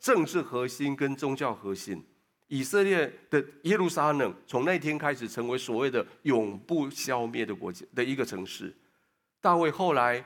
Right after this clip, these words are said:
还从神领受了另外一个更宝贝的礼物，上帝把圣殿的蓝图也交给大卫，告诉大卫说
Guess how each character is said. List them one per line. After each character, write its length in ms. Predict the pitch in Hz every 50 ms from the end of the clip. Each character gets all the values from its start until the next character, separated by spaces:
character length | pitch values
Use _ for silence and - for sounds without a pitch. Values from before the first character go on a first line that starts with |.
| - _ _ _
还 140 | - 127 135
从 200 | 131 143 143 143
神 280 | - 123 117 123 131 131
领 180 | 123 107 101
受 220 | 101 - 151 135 120
了 80 | 113 110
另 200 | 143 143 135 131
外 120 | 131 123
一 40 | 113
个 120 | 113 110
更 180 | 101 - 135 120
宝 160 | 107 95 95
贝 160 | 90 123 120
的 120 | 110 107 107
礼 180 | 104 95 95
物， 220 | 107 110 107 92 - _ _ _ _ _ _ _ _ _ _ _
上 200 | - 190 170 160
帝 140 | 151 170 156
把 220 | - 127 117 110
圣 460 | 107 - - - - 208 190 156 139 135
殿 280 | - 170 160 139 123
的 120 | 113 110 104
蓝 240 | 101 92 101 113
图 360 | 110 - 107 101 101 98 107 -
也 120 | - 104 95
交 220 | 90 - 117 120
给 140 | 117 107 95
大 200 | 92 107 104 98
卫， 240 | 92 95 95 90 90 _ _ _ _ _ _ _ _ _ _ -
告 140 | - 156 151
诉 120 | 143 151
大 180 | 139 143 143 139
卫 180 | 135 139 135
说 380 | 123 - - 135 131 135 135 135